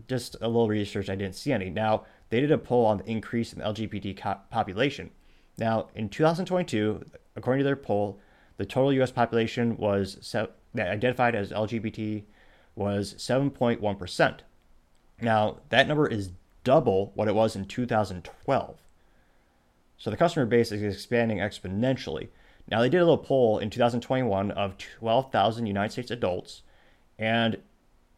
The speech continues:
here is where maybe these businesses think this is the future in terms of the demographics. If you look at Gen Z, which is born nineteen ninety-seven to two thousand three,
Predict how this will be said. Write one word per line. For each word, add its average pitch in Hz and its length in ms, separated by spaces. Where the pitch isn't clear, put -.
here 165 300
is 131 160
where 117 180
maybe 117 300
these 123 160
businesses 117 560
think 110 180
this 107 200
is 92 100
the 90 80
future 110 420
in 92 80
terms 95 280
of 90 80
the 92 80
demographics. 92 560
If 107 100
you 131 80
look 135 140
at 110 260
Gen 123 380
Z, 120 400
which 95 180
is 98 320
born 107 240
nineteen 120 240
ninety-seven 117 360
to 117 60
two 117 140
thousand 120 300
three, 101 300